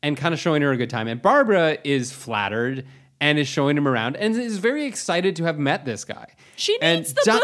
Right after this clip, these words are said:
Speaker 2: boost.
Speaker 1: Right.
Speaker 2: Sometimes you just need the boost.
Speaker 1: And Diana comes in and is like, "Why are you paying attention to her?" Like, it, it's like this, it's this gross moment
Speaker 2: Mm-hmm,
Speaker 1: where she
Speaker 2: mm-hmm.
Speaker 1: doesn't know he's a bad guy yet. She hasn't discovered
Speaker 2: Yeah.
Speaker 1: the name in the,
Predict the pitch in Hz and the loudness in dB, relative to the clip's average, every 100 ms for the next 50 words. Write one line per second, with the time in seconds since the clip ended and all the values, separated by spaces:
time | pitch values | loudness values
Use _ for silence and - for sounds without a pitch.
0 | 640 427 - - - - 262 277 277 233 | 2 2 -2 -6 -10 -6 -2 0 2 2
1 | 240 247 247 233 160 214 208 - 220 214 | 0 -2 -2 -4 -2 0 0 0 -2 -2
2 | 175 185 160 170 175 165 - 196 214 202 | -4 -6 -4 -6 -4 -6 -2 -2 0 0
3 | 214 220 277 339 311 240 196 170 170 135 | 0 0 0 -2 -2 -4 -2 0 0 -2
4 | 131 131 139 131 127 113 107 - - 120 | -4 -2 -2 0 0 -2 -4 -14 -18 -12
5 | 113 113 123 139 113 110 131 117 104 95 | -4 0 0 0 -2 -4 -6 -6 -8 -10
6 | 90 - - - - - - _ _ _ | -12 -18 -18 -20 -20 -20 -20 _ _ _
7 | _ 143 156 160 - 175 185 - 170 170 | _ 0 0 0 -2 -2 -2 -4 -4 -4
8 | - 196 175 143 151 165 135 151 143 139 | -4 -2 -2 -2 -4 -4 -6 -12 -16 -18
9 | - 165 - 170 - - 139 147 185 269 | -10 -10 -6 -8 -8 -14 -6 -2 0 -2
10 | - 147 135 147 147 175 247 262 277 175 | -4 -4 -2 0 0 -2 -4 -8 -2 0
11 | 165 220 240 320 277 269 240 208 220 202 | 0 0 0 2 2 2 0 0 -2 0
12 | 170 214 185 131 104 98 113 - 233 233 | 2 2 0 -2 -2 -6 -6 -4 -4 -4
13 | 208 - 160 143 143 196 226 220 120 127 | -6 -4 0 2 4 4 2 0 0 0
14 | 135 135 135 131 123 120 117 113 | 2 0 0 -4 -6 -4 -4 -4